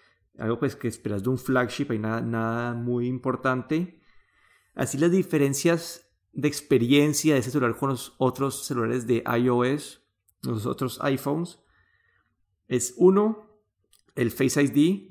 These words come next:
la tecnología nueva para acceder al celular, y es algo que me acostumbré a los, no sé, a las dos horas. Ya como que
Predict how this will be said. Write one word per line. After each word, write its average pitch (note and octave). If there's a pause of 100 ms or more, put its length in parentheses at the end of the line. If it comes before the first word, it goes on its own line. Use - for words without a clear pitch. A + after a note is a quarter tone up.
(100)
la A#2+
tecnología B2
nueva C#3+
para C3+
acceder A#2+
al C3
celular, D3 (1000)
y B2
es A2+
algo D3
que D3+
me C#3+
acostumbré A#2+ (800)
a C#3
los, B2
no A#2
sé, C3
a A#2
las G#2
dos B2+
horas. -
Ya A2+
como C3+
que B2